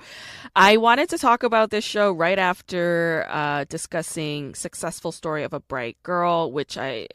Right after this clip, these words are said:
talked about on the episode with Ezra Blackrock. But, uh, uh, you know, I wanted to celebrate A A P I Heritage Month, so I kind of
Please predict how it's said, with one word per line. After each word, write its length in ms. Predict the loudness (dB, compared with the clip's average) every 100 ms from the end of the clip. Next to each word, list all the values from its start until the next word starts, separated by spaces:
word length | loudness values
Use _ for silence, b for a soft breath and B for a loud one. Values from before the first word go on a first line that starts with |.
| -14
talked 260 | -14 -14
about 200 | -10 -8
on 100 | -8
the 100 | -10
episode 520 | -12 -12 -14 -10 -10
with 320 | -8 -8 -10 _ B B B
Ezra 340 | -8 -8 -8
Blackrock. 600 | -8 -6 -4 -4 -4 -6 _ B B 0
But, 500 | 4 6 6 4 0 -4
uh, 460 | 0 2 0 -2 -4 -10
uh, 180 | -8 -8 -10 -10
you 120 | -6
know, 100 | -4
I 120 | -4
wanted 300 | -2 -2 -2
to 60 | -2
celebrate 420 | 0 0 -2 -4
A 180 | -4 -6
A 40 |
P 160 | -6 -8
I 80 | -6
Heritage 360 | -6 -6 -6
Month, 200 | -8 -8
so 200 | -6 -6 -4
I 240 | -6 -8
kind 220 | -10 -10 -8
of 160 | -10